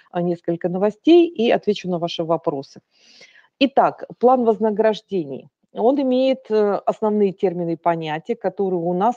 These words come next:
с вами есть на страничке четыре, пять, э, три, четыре, пять. Я не буду на них полностью останавливаться. Мне бы хотелось остановиться на условных обозначениях, которые у нах-,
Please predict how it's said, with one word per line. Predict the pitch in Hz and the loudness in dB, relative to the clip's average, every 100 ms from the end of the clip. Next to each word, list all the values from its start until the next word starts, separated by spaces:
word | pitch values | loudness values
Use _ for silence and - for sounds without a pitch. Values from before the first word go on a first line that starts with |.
| - | -4
с | |
вами | 190 208 185 | -4 -2 -2
есть | 165 202 | -2 -4
на | 185 | -6
страничке | - 170 170 - 170 | -4 -4 -4 -6 -10
четыре, | - - 240 185 | -8 -4 -2 0
пять, | - 202 208 - - | 2 0 0 -10 -12
э, | 175 165 160 165 _ _ _ _ _ | -10 -8 -8 -10 _ _ _ _ _
три, | 220 269 | 0 0
четыре, | - - 208 | 0 0 0
пять. | 185 147 143 _ _ _ _ _ _ _ _ _ _ _ - | 0 -4 -6 _ _ _ _ _ _ _ _ _ _ _ -6
Я | 175 226 | 2 4
не | 226 | 4
буду | 202 185 175 | 2 0 0
на | 175 | -4
них | 165 | -6
полностью | - 180 165 - | -2 -2 -2 -6
останавливаться. | 175 202 214 311 262 226 - 202 | -6 -4 -2 -2 -2 -4 -4 -4
Мне | 185 190 208 | -2 0 0
бы | 180 | 0
хотелось | 175 185 185 175 170 - - | -2 -2 0 0 0 -4 -10
остановиться | 180 - 180 175 175 - 160 151 - - - - - | -8 -4 -2 -2 -4 -4 -6 -6 -10 -20 -20 -16 -2
на | 196 | 0
условных | - 196 180 175 170 | 0 0 0 0 -2
обозначениях, | 175 175 185 185 - - 294 294 262 | -4 -4 -2 -2 -4 -4 -2 0 0
которые | 247 233 226 | 0 2 2
у | |
нах-, | 220 220 | 0 -2